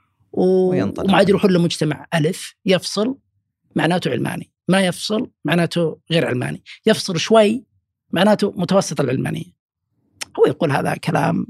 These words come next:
Speaker 1: يعني، يعني قليل الفائدة.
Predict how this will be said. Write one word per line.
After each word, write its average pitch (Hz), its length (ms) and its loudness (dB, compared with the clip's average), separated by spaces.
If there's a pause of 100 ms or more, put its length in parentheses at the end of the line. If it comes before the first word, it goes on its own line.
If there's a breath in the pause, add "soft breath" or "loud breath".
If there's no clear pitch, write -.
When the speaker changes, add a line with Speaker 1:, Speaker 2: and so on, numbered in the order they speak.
(140)
Speaker 1:
يعني، - 520 -4 (520)
يعني - 400 -6
قليل 175 240 4
الفائدة. - 580 -10